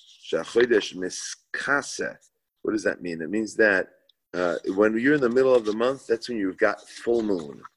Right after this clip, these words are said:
Now, in the beginning of the month, you've got barely any moon. So the first day of the month, the, the month is hidden. Um,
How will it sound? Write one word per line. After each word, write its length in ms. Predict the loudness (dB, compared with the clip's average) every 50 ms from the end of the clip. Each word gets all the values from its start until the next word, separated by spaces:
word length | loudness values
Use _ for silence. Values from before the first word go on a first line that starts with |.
| _ _ -20 -20 _ _ _ _ _ _ _ _ -6
Now, 560 | 0 2 2 2 4 2 2 2 2 0 -2 _ _ -6
in 180 | -4 -2 -2
the 60 | -2
beginning 480 | -2 -2 -4 -2 -2 -2 -2 0 4 4
of 100 | 4 4
the 80 | 4 -2
month, 340 | -4 -6 -6 -8 -6 -6
you've 160 | -6 -6 0 2
got 260 | 4 2 2 2 2
barely 340 | 4 4 4 4 4 2 2
any 200 | 2 2 2 0
moon. 300 | -2 -2 -6 -8 -12 -14
So 220 | -14 -8 -6 -4 -2
the 180 | -2 -2 -2 -2 0
first 240 | 2 2 2 4
day 100 | 4 4
of 100 | 4 4
the 80 | 4 0
month, 300 | 0 0 -2 -2 -4 -6 _ _ _ _ _ _ _ _ _ _ _
the, 140 | 0 0 0 0
the 80 | -4
month 400 | -4 -2 2 2 2 2 0 -2 -6 -4
is 200 | -4 -4 -4 -8 -14 -16 _
hidden. 320 | 0 0 0 0 -2 -4 -8 _ _ _ _ _ _ _ _ _ _ _ _ _ _ _ _ _ _ _ _ _ _ _ _ _ _ _ _ _ _ _ _ _ _ _ _ _ _ _ _ _ _ -10
Um, 1200 | -6 -6 -4 -4 -2 -2 -2 -2 -2 -2 -2 -4 -4 -6 -6 -8 -10 -10 -10 -8 -10 -10 -12